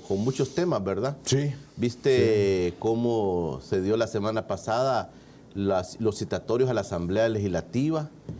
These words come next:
Speaker 1: ¿Qué viste,
Speaker 2: Sí.
Speaker 1: Ronald? ¿Qué, qué crees que debemos aprender de esto? Eh, algunos
Speaker 2: Ujú.
Speaker 1: dicen, "Mire, se descubrió que el tema de los sobresueldos no es una cuestión nueva",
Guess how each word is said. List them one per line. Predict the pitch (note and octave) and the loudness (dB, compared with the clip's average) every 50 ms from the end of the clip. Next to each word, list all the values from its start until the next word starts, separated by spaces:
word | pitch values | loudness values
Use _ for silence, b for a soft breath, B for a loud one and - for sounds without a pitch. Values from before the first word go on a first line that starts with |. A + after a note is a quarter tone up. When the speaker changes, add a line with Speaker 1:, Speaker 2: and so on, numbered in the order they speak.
| - - - - - | -12 -12 -12 -6 0
Speaker 1:
¿Qué | - G#3 F#3+ | 2 4 4
viste, | D#3+ D3 C3+ - - D3 C3+ A#2 | 4 2 0 -2 -2 -2 0 0
Speaker 2:
Sí. | G#2+ | 2
Speaker 1:
Ronald? | A2+ A2 A#2 A#2+ C3 C#3 C3+ - - - - - | 2 2 2 2 2 0 -2 -4 -8 -12 -8 -2
¿Qué, | - B2+ A#2+ - - | 0 2 2 2 0
qué | - D3+ D#3 D3 D3+ - - | -2 -2 -2 -2 -4 -2 0
crees | C3+ C3+ C3 C3 | 2 4 4 2
que | C3+ C3 A#2 G2+ F#2+ - - | 2 0 -2 -2 -2 -4 0
debemos | G#2+ A2 A2 A2 A#2 A#2 | 2 2 4 2 2 0
aprender | A#2 - - A2+ G2+ G2+ G#2+ G#2+ G#2 G2 | -2 -2 -2 0 0 0 0 0 0 2
de | G#2 G2+ G2 F#2+ | 2 4 4 2
esto? | F#2+ - - - - D3+ D3+ - B B B B B B B B - | 2 -2 -6 -8 -8 -8 -8 -10 B B B B B B B B -4
Eh, | G2+ G2+ F#2+ | -2 0 0
algunos | F#2+ A2 A2 A2 | 2 2 0 2
Speaker 2:
Ujú. | G#2 G2+ | 2 0
Speaker 1:
dicen, | F2+ F#2 B2 G#2+ | 0 0 0 0
"Mire, | A2 A#2 B2 B2+ A#2+ A2 G2 - - | 2 2 4 4 4 4 2 0 0
se | - - A2 | -2 0 2
descubrió | G#2 G#2 G#2 - - A2+ G2+ G#2 A2+ A#2+ A#2 | 2 2 2 0 -2 0 2 2 2 2 2
que | - C3+ | 2 0
el | B2 A#2 A2 F#2+ - | 0 0 -2 -6 -4
tema | - A2+ A#2 A#2+ | -4 -2 -2 0
de | A#2+ | 0
los | A2+ A2 - | -2 -2 -2
sobresueldos | - A2 G2+ F#2+ - - - A#2+ B2 C#3 D3+ E3 E3 | -2 -2 0 0 -2 -2 -2 -2 0 0 0 -2 -2
no | F3+ F3+ | -2 -2
es | F3 | -2
una | E3 D3 | -2 -2
cuestión | - A#2 G2+ - - B2 A2+ A2 A2+ | -4 -6 -8 -4 -2 0 0 2 2
nueva", | C#3+ D#3 C#3+ A2+ F#2 D#2+ | 2 2 2 2 0 -2